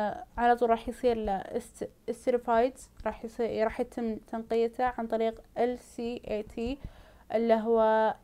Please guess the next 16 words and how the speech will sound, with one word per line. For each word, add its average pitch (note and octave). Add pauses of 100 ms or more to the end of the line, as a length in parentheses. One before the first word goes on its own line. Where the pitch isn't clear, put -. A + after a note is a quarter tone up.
(140)
اللس-، A#3+ (280)
ال-، A3+ (380)
الليسيثين B3 (300)
كوليسترول A#3+
أسيتايل A3
ترانسفيرس. - (220)
آه، A3+
راح A#3
أروح، C4+ (1160)
راح A3+
يروح B3+
إلى C4
الكبد C4 (140)
ويت-، A3+
وتتم A3+
العملية. G#3